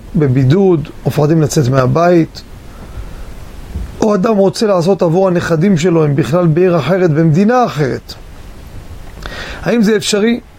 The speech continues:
הלכה למעשה, לפי המנהג הזה, כמבואר בספר כתר שם טוב של הרב גגין, אפשרי לעשות כפרות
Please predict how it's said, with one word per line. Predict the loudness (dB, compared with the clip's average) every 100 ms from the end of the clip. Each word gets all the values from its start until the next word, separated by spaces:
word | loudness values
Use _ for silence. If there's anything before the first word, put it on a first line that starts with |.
| -20 -20 -18 -18 -18 -20 -20 -18 -16 -16 -16 -8 -2
הלכה | 0 0
למעשה, | 2 2 2 0 0 0 0 -4 -20 -20 -20 -20 -20 -20 -18 -16 -16 -18 -16 -14 -4
לפי | -2 0 0
המנהג | 2 2 2 2
הזה, | 2 4 2 2 -4 -12 -8 -2
כמבואר | 2 4 4
בספר | 4 2 2 0 2 0
כתר | 2 0 0
שם | 0 0
טוב | 0 0
של | 0 2
הרב | 2 2
גגין, | 2 2 4 2 0 -6 -10 -10 -12 -10 -6 -6 -6 -8 -12 -14 -4 -2
אפשרי | 0 0 0 2 2 2
לעשות | 4 2 0 0 0 0
כפרות | -2 0 2 2 4 2 -2